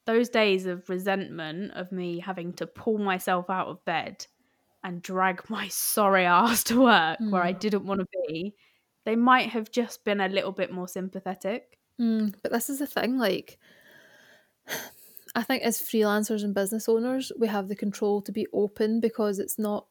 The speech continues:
Speaker 2: necessarily gonna lose us business. Like, it's gonna attract the right people.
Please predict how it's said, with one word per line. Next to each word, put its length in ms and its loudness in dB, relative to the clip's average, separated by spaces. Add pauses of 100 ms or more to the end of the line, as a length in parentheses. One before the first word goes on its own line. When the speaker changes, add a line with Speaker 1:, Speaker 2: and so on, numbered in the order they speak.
(100)
Speaker 2:
necessarily 680 0
gonna 240 0
lose 220 -2
us 120 -4 (120)
business. 680 -4
Like, 220 0
it's 140 -4
gonna 220 2
attract 460 -6
the 60 0
right 220 0
people. 480 0